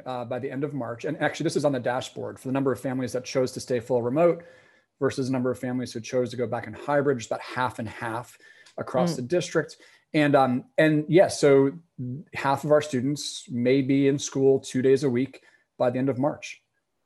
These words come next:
Speaker 2: There you go.
Speaker 1: So, so next, Jill, um, moving along in the, in the meeting, there was a unanimous vote to approve the exam school task force in charge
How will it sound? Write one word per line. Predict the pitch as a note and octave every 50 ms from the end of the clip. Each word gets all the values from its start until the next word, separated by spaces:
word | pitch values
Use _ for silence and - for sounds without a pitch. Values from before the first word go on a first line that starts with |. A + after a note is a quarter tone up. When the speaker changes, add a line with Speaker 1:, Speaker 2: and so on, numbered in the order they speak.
| _ _ _ _ _ -
Speaker 2:
There | F3+ D#3+ D3
you | D3+
go. | G3 G#3 G#3+ F3 C3+ - _ - _ _ _ - - - - - -
Speaker 1:
So, | - - A3+ A3+ G3+ - -
so | - - A3+
next, | A3 G3+ G#3+ A#3+ A3 - - - - - -
Jill, | C3+ - F3+ F3 D#3 D3 C#3+ -
um, | D3 C#3 C3+ C3+ C#3 - D#3 D3 D#3+
moving | D3+ D#3 D3+ D#3
along | D3 C#3 C#3+ C#3+ C#3+ C3+
in | B2+
the, | B2+ C3+ -
in | C3
the | C3 B2
meeting, | B2+ D3 F3 F3 E3 D3 C3+ B2 - - - _ _ -
there | C#3+ D3 D#3
was | D#3+ D#3 D3 C3+
a | D3
unanimous | C#3+ C#3 D3 D3 D#3+ F3+ G#3 A#3+ A#3+ G3+ -
vote | - A#2+ C#3 C#3 C#3 C#3 -
to | - D3+ C#3
approve | B2 - - - D#3 D#3 D#3 D3 B2+
the | C3 C3+
exam | C3+ A#2+ B2 A#2 A#2+ C#3 C#3 D3 D3+
school | C#3+ - - E3 E3+ E3+ D#3+
task | E3+ - - C#3 C3+ C3 - -
force | D#3 D3+ D3 -
in | G3 G3+
charge | - - B2+ A2+ G2+ G2 A#2+ D3+ E3 - -